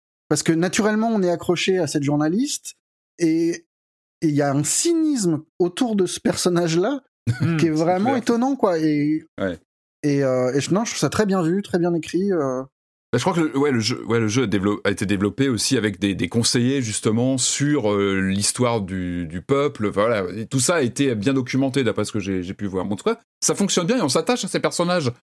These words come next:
Speaker 3: sur les quelques heures qu'on passe avec. Euh, il se passe quelque chose. Après, je trouve qu'il y a, il y a un côté un peu fastidieux. Moi, c'est un peu ce que j'ai noté en jouant, c'est ce côté, euh, un peu systématique où dès que tu vas trouver une nouvelle idée, donc dans le décor ou en actionnant quelque chose, souvent c'est en dé-,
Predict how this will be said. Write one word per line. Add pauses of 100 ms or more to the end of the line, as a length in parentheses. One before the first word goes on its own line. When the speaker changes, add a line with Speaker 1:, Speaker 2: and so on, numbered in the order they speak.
(160)
Speaker 3:
sur
les
quelques
heures
qu'on
passe
avec. (400)
Euh,
il
se
passe
quelque
chose. (360)
Après,
je
trouve
qu'il
y
a, (240)
il
y
a
un
côté
un
peu
fastidieux.
Moi,
c'est
un
peu
ce
que
j'ai
noté
en
jouant,
c'est
ce
côté,
euh, (360)
un
peu
systématique
où
dès
que
tu
vas
trouver
une
nouvelle
idée,
donc
dans
le
décor
ou
en
actionnant
quelque
chose,
souvent
c'est
en
dé-,